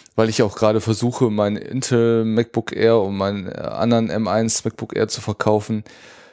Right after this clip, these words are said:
ist für jeden ein MacBook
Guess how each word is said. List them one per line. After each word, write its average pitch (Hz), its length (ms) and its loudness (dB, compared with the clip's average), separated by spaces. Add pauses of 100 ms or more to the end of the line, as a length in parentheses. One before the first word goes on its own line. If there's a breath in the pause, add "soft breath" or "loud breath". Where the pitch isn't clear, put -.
(380 loud breath)
ist - 360 2
für - 140 0
jeden 113 760 2 (720 soft breath)
ein 104 300 2
MacBook - 960 -2